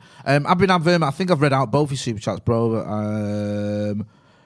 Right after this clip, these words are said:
oh, yeah, I go, it's, sorry, Steve Fletcher as well, who's been an academy, um, member for ten months, says, "Got to back Jay on that. Canty is a player that can turn a good team into a title contender. Wish we got him instead of Matic back in today." Uh, Jack Wilson says, "Pick one player to sign in January and one sign in summer."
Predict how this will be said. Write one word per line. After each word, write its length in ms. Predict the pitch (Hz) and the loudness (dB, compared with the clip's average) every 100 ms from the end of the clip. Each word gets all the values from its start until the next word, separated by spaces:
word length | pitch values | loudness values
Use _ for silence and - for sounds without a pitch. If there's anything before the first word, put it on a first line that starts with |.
| _ _ - | _ _ 2
oh, 140 | 147 | 4
yeah, 180 | 135 117 | 4 0
I 60 | |
go, 280 | 120 139 127 | 0 0 0
it's, 200 | 123 123 | -2 -2
sorry, 240 | - 135 127 | 0 0 2
Steve 240 | - 143 | 0 0
Fletcher 260 | 147 117 127 | 0 -2 -2
as 80 | |
well, 160 | 113 131 | 0 0
who's 80 | 127 | 0
been 140 | 131 | -2
an 100 | 113 | -2
academy, 680 | 110 131 120 117 113 110 - | -2 -2 0 0 -2 -2 -4
um, 840 | 104 107 107 107 104 107 104 107 - | -4 -2 -2 -2 -2 -4 -4 -6 -6
member 460 | 117 113 110 107 - | -4 -4 -2 -4 -4
for 80 | - | -4
ten 180 | 127 117 | -2 -2
months, 200 | 120 120 | -2 -4
says, 120 | 117 | 0
"Got 140 | 165 | 0
to 80 | 131 | 2
back 180 | 127 107 | 2 0
Jay 140 | 139 | 0
on 140 | 127 120 | 0 0
that. 140 | - | -2
Canty 220 | 151 151 | -2 0
is 100 | 131 | -2
a 40 | 117 | -2
player 220 | 123 120 | 0 0
that 80 | 110 | -2
can 140 | 117 | -6
turn 260 | - 127 113 | -4 -2 -2
a 40 | |
good 200 | 104 156 | -2 -4
team 240 | - 127 110 | -2 -2 -2
into 160 | 101 | -6
a 20 | |
title 260 | 98 120 117 | -2 0 0
contender. 420 | 120 117 117 113 - - - | 0 -2 0 0 -2 -6 2
Wish 180 | 151 - | 2 2
we 80 | |
got 120 | 135 117 | 0 -2
him 80 | 117 | -4
instead 200 | 110 117 | -4 -4
of 80 | 101 | -2
Matic 440 | 117 131 - - | -6 -6 -10 -10
back 200 | - - | -14 -14
in 80 | 98 | -14
today." 600 | 90 - - 107 117 156 156 - - - | -12 -14 -10 -4 -2 -2 -6 -16 -12 -6
Uh, 140 | 104 | -4
Jack 240 | 95 160 | 0 2
Wilson 260 | 156 151 139 | 2 0 0
says, 140 | 131 | -2
"Pick 200 | 120 175 | 2 2
one 140 | 170 170 | 2 0
player 220 | 160 160 | 2 0
to 80 | - | 0
sign 200 | 147 143 | 0 0
in 60 | |
January 480 | 127 143 135 131 123 | 0 0 0 0 0
and 100 | 123 | -2
one 120 | 120 | -6
sign 200 | 110 120 | -8 -10
in 60 | 117 | -10
summer." 320 | - 123 110 | -12 -12 -12